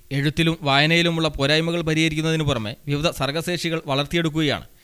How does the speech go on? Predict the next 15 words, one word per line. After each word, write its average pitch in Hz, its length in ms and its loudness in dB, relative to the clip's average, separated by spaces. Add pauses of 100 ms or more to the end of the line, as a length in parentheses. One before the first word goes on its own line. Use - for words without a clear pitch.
(300)
ഇലത്താളം 170 440 0
എന്ന് 170 180 -2
പേരിട്ട 156 240 0 (200)
അക്ഷരോത്സവത്തിന്റെ 151 640 -4 (120)
ലക്ഷ്യം. - 220 -4 (360)
കാരശ്ശേരി 143 500 0
എച്ച് 160 160 -4
എൻ 165 80 -2
സി 160 160 0
കെ 160 140 2
എം 156 60 -6 (120)
എ - 80 2
യു 151 140 2
പി 165 140 4
സ്കൂൾ 123 200 -6